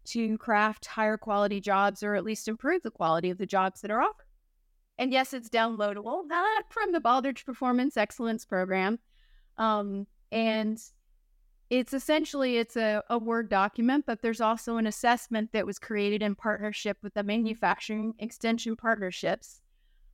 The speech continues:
Um, and they, basically, we converted the toolkit into a, an assessment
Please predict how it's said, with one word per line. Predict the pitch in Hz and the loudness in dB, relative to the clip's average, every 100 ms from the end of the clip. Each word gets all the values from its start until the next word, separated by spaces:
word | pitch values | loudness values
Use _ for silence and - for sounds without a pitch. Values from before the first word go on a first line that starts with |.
| - - | -14 -4
Um, | 202 202 196 202 - - | -2 -2 -2 -4 -8 -4
and | 220 233 233 220 - | 0 0 -2 -4 -2
they, | 226 226 226 220 220 _ _ | 0 2 0 -2 -6 _ _
basically, | 254 277 302 285 254 | 0 0 -2 -2 -2
we | 240 | -2
converted | 254 233 240 254 254 208 214 - | 0 0 2 2 4 2 0 -6
the | 185 214 | -4 -4
toolkit | - 233 220 247 226 220 | 0 -2 -2 0 0 0
into | 220 220 220 - 208 208 202 202 - | -2 0 -2 -2 -2 -2 -4 -8 -4
a, | 196 202 196 - 220 | -2 0 0 -2 0
an | 214 | 0
assessment | - 240 233 - 190 185 | 2 2 2 0 -6 -6